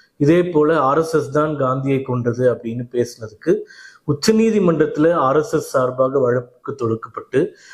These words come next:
உச்சநீதிமன்றத்துல உங்களுடைய தற்போதைய தலைவர் திரு ராகுல் காந்தி அவர்கள் மன்னிப்பு கேட்டு,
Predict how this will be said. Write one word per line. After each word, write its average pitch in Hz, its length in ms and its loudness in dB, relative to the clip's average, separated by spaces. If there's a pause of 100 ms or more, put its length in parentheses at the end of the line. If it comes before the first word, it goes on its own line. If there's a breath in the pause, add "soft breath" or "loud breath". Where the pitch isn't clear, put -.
(200 loud breath)
உச்சநீதிமன்றத்துல 196 1000 0
உங்களுடைய 175 540 2
தற்போதைய 143 520 -2
தலைவர் 135 360 0
திரு 135 160 -4
ராகுல் 127 360 -2
காந்தி 120 300 -2
அவர்கள் 123 280 0
மன்னிப்பு 165 540 -2
கேட்டு, 131 480 -2